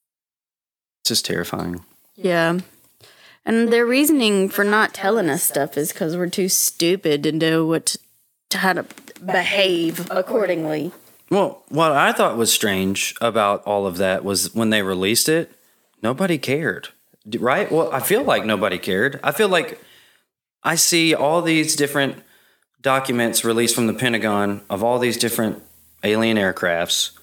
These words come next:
Speaker 1: and, like, no one was talking about it. Like, it was like, "Okay." You know, when it, when as before, people that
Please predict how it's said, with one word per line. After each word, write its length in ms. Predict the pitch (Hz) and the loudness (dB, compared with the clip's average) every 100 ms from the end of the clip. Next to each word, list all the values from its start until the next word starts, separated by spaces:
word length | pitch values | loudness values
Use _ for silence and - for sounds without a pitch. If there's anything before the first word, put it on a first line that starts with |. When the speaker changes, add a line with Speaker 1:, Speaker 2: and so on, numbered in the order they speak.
| _ _ _ _ _ - | _ _ _ _ _ -2
Speaker 1:
and, 280 | 123 120 120 | 0 2 2
like, 280 | 113 107 | 2 0
no 220 | 98 107 147 | -2 0 2
one 260 | 233 233 | 2 2
was 180 | 220 208 | 2 0
talking 360 | 175 170 170 113 | 0 0 0 0
about 280 | 92 90 | 0 0
it. 160 | 80 - | -2 -4
Like, 160 | 92 92 - - _ - | -4 -4 -8 -20 _ -10
it 20 | |
was 100 | 131 127 | -4 -2
like, 180 | 110 | -2
"Okay." 340 | 131 110 185 185 - - - - _ | 0 0 -2 -4 -14 -20 -20 -20 _
You 80 | 127 | 0
know, 140 | 131 | 2
when 140 | 135 143 | 2 0
it, 160 | 139 | 0
when 160 | 131 143 | 0 2
as 180 | 139 131 | 2 2
before, 840 | 120 110 - 233 202 151 143 117 - _ _ _ _ _ _ _ | 0 0 0 2 2 2 2 -2 -10 _ _ _ _ _ _ _
people 380 | - 170 160 143 | -4 0 0 2
that 420 | 135 120 95 - | 2 2 0 -8